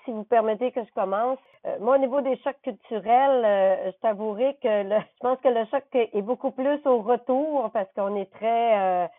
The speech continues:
plein de, de, de tout ce qu'on a connu là-bas. C'est, c'est de vivre vraiment, euh, quelque chose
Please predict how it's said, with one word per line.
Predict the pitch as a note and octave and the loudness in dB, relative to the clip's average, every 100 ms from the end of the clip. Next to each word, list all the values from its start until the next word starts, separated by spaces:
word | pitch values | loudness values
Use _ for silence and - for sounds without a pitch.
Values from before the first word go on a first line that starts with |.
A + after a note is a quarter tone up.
| _ _ | _ _
plein | A#3 A#3 B3+ | 2 4 4
de, | G#3+ | 2
de, | G3+ F3+ E3+ - - _ - | -4 -4 -6 -6 -14 _ -10
de | F3+ _ | -10 _
tout | C4 | -6
ce | C4 _ | -6 _
qu'on | - G#3 G#3+ | -2 0 0
a | G#3+ | -2
connu | A#3 A#3 A3+ A#3+ | 0 0 0 -2
là-bas. | G#3+ F3+ F3+ A#3+ B3 A#3 - _ | -2 -2 -2 0 0 -2 -6 _
C'est, | G#3+ G3+ | -14 -10
c'est | A3 | -6
de | G3+ | -6
vivre | F#3+ G#3+ A#3+ F3+ | -4 -6 -8 -8
vraiment, | F#3 G#3 G#3 G#3+ A3+ A3+ F#3 F3 E3+ E3+ | -6 -4 -2 0 0 0 -2 -4 -4 -4
euh, | - | -4
quelque | A#3+ G#3 A3 - | -4 -4 -6 -4
chose | B3 B3+ | -2 -2